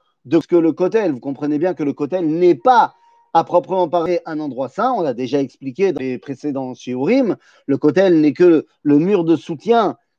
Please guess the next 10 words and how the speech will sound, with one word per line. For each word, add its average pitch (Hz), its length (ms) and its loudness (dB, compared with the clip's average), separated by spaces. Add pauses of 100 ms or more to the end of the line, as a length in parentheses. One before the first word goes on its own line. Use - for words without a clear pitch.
(100)
de 135 120 -2
l'esplanade 170 580 0
sur 175 140 -2
laquelle 180 360 -2
était 175 440 0 (240)
le 147 420 0 (260)
Beth 131 220 -8
Amikdash 123 600 -6
numéro 113 340 -8
deux. 240 240 2